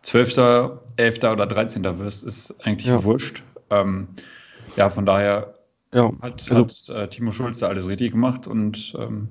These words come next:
Speaker 1: ja, ich würde mich freuen, wenn auf Hannover Seite man da auch so eine, ein bisschen experimentell unterwegs wäre.
Speaker 2: Ja. Wir haben's ja auch mit Christian Fied auch noch gemacht im Mittelfeld, der ja für, ähm, Becker reingekommen ist. Das ist ja auch im Prinzip sowas, ich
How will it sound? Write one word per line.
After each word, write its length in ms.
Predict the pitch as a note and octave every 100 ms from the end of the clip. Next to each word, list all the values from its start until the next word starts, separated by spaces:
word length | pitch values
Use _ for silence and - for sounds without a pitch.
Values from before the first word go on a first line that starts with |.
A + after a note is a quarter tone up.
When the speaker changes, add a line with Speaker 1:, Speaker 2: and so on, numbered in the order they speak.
| -
Speaker 1:
ja, 160 | G2
ich 100 | F2+
würde 140 | G#2+ A#2+
mich 100 | G#2
freuen, 240 | - C3
wenn 140 | A#2+ B2
auf 160 | A#2+
Hannover 320 | A#2+ B2+ B2
Seite 260 | G#2+ A2+ A2+
man 160 | A2+ A2
da 60 |
auch 160 | G#2+ A2
so 100 | -
eine, 120 | G#2+
ein 280 | A2 C#3+ A#2
bisschen 280 | A#2+ - C3
experimentell 760 | A#2+ - A#2+ A2 G#2+ G#2 A2+
unterwegs 540 | A#2+ G#2+ G2 G2+ - -
wäre. 400 | G2+ G2+ - -
Speaker 2:
Ja. 160 | A2+ A2 _ _ -
Wir 80 | -
haben's 100 | B2
ja 80 | C#3
auch 60 |
mit 140 | B2 A#2
Christian 280 | - A#2 G#2+
Fied 220 | - -
auch 80 | A#2
noch 180 | A2
gemacht 260 | - F#2+ G2
im 100 | F#2
Mittelfeld, 500 | F#2+ G2 F#2 F2+ F2+
der 120 | F2+ F2+
ja 120 | F#2
für, 540 | - - F#2 F2+ F2+
ähm, 760 | F2+ F2 F2+ F2+ F2+ F2 E2+ F2 - - - - -
Becker 240 | A2+ A2+
reingekommen 800 | F#2 F2+ F#2 F2 F2 F#2+ G2 -
ist. 400 | - A#2 C3 -
Das 100 | G#2
ist 140 | - G#2
ja 60 |
auch 160 | G#2+ A2
im 80 | F#2+
Prinzip 400 | - F#2 F#2+ -
sowas, 360 | F#2+ F#2 E2+ -
ich 220 | E2 -